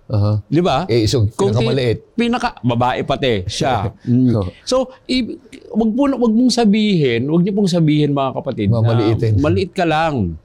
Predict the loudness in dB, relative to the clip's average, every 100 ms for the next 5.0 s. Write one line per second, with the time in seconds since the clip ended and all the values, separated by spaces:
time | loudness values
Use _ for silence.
0 | _ -2 0 0 0 0 0 2 0 0
1 | -2 -4 -2 0 0 0 -2 -2 0 0
2 | 0 2 2 2 0 0 0 0 -2 -4
3 | -8 -6 -2 0 0 0 0 0 0 -4
4 | -2 0 0 0 2 2 2 0 0